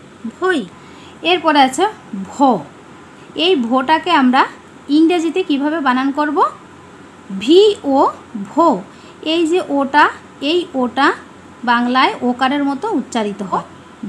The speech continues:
ভিও এর বাংলা উচ্চারণ হয় ভো। অর্থাৎ বাংলার এই হয় ওকারে ভো, এটাকে আমরা ইংরেজিতে বানান করতে পারি ভিও, ভো, ভিও,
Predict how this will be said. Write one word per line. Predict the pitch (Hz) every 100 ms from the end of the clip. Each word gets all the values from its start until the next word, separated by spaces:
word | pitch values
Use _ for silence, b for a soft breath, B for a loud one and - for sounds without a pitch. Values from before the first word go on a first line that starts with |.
| 196
ভিও | 320 381 403 - 262 269 - - - - - 285
এর | 370 440 262
বাংলা | 240 247 359 311
উচ্চারণ | 233 262 247 262
হয় | 277 554 - - - - 214
ভো। | 233 302 180 - - - -
অর্থাৎ | 254 359 285 247
বাংলার | 254 285 339 359
এই | 339
হয় | 247 370 285
ওকারে | 285 285 262 254 202
ভো, | - 240 359 B B B -
এটাকে | 233 294 311 285
আমরা | 262 392 294
ইংরেজিতে | 247 254 254 277 320
বানান | 311 302 311
করতে | 320 - 330
পারি | 349 571 - - 208
ভিও, | 202 381 539 403 269 214 180 190 196
ভো, | 220 302 196 B B B B B -
ভিও, | 202 302 381 - 285